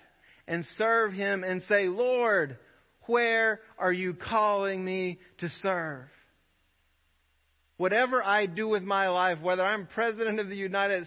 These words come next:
States or washing dishes at the restaurant down the street, the only one I'm serving is you. And if I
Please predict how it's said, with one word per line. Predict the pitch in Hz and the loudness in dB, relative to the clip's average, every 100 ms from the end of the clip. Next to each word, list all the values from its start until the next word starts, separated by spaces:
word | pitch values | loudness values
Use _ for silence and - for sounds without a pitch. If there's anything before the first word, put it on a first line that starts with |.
| - | -8
States | - 202 202 196 - - - | 0 2 0 -6 -20 -20 -6
or | 170 | -4
washing | 165 190 196 202 185 160 | 2 2 2 -2 -6 0
dishes | 196 190 208 185 170 - - | -2 0 -4 -4 -10 -16 -6
at | 160 | -2
the | 185 | -2
restaurant | 170 190 185 208 196 175 | 2 0 0 -4 -4 -2
down | 185 185 | -2 -2
the | 175 - - | -4 -8 -10
street, | 196 196 160 - - - | 0 0 0 -6 -20 -12
the | 175 214 | -8 -6
only | 220 233 247 226 | -2 0 2 0
one | 208 214 | 0 0
I'm | 202 196 175 233 | 0 -2 -4 0
serving | 233 220 202 202 | 2 2 0 -2
is | 196 185 | -2 -2
you. | 233 262 226 123 - - _ _ _ _ _ _ _ _ _ _ _ _ _ _ _ _ _ _ _ _ _ _ _ - | 0 0 0 -4 -12 -20 _ _ _ _ _ _ _ _ _ _ _ _ _ _ _ _ _ _ _ _ _ _ _ -8
And | 190 | 0
if | 196 202 | 0 2
I | 220 247 | 2 2